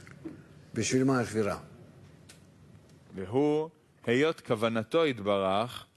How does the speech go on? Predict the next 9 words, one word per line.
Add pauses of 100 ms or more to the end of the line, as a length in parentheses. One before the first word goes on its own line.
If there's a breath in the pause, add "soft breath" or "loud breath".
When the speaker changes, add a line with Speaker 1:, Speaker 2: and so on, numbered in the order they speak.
(160)
Speaker 2:
לברוא
עולם
הזה, (380)
שיש
בו
שכר
ועונש.
Speaker 1:
זאת
הש-,